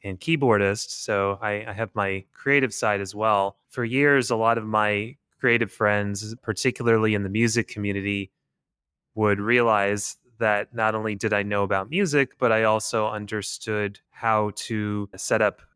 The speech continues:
bookkeeping, how to do accounting work. Usually around this time of year, a little bit earlier, I would get a lot of questions related to accounting, you know, just different questions here and there.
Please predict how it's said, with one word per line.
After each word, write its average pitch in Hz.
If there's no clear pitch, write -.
bookkeeping, 139
how 117
to 110
do 104
accounting 120
work. 113
Usually 139
around 120
this 117
time 117
of 104
year, 110
a 107
little 110
bit 104
earlier, 107
I 101
would 101
get 107
a 107
lot 107
of 98
questions 117
related 110
to 104
accounting, 117
you 123
know, 113
just 110
different 135
questions 120
here 123
and 107
there. 113